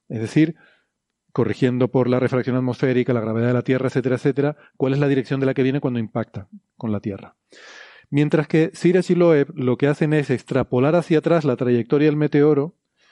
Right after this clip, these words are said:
eh, hasta el infinito. Y eso implica un cambio de dirección porque la gravedad del Sol y de los planetas, pero sobre todo del Sol,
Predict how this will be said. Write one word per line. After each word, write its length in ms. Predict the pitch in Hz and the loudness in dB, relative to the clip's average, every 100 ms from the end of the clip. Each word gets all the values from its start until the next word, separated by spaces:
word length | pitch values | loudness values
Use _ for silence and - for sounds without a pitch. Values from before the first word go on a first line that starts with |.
| _ _ _ _ _ _ - | _ _ _ _ _ _ -2
eh, 480 | 127 120 117 113 - | 0 2 2 0 -2
hasta 240 | 147 - | -4 -2
el 60 | 135 | -4
infinito. 600 | 123 139 143 - 101 _ _ - | -4 -4 -4 -6 -14 _ _ -4
Y 180 | 147 | 0
eso 380 | 175 - 156 - - | 0 0 -6 -6 -6
implica 360 | 127 135 135 | -4 -2 -2
un 100 | 143 | 0
cambio 240 | 139 147 143 | -2 0 2
de 40 | |
dirección 320 | 143 127 147 | 2 0 -2
porque 200 | 135 123 | -2 -4
la 100 | 110 | -4
gravedad 380 | 107 107 113 123 | -2 -2 0 0
del 160 | 131 117 | -2 0
Sol 340 | 151 139 147 - _ | 0 0 -4 -18 _
y 100 | - | -10
de 80 | 101 | -6
los 100 | 104 | -6
planetas, 380 | - 113 135 127 | -2 0 0 -2
pero 120 | - 90 | -4 -6
sobre 160 | 104 | -8
todo 140 | 101 127 | -2 -2
del 80 | 120 | 0
Sol, 260 | 139 139 | -2 -4